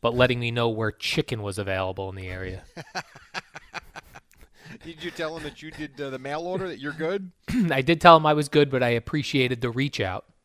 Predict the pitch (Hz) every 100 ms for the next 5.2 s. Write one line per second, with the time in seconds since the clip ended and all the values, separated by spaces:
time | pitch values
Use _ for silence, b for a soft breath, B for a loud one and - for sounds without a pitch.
0 | _ 123 135 160 185 170 233 175 135 135
1 | 135 131 123 117 113 117 113 107 98 -
2 | 98 101 107 82 - B B 135 135 131
3 | 131 135 - 160 170 190 123 160 165 -
4 | 151 156 - 143 131 113 98 95 92 80
5 | 101 110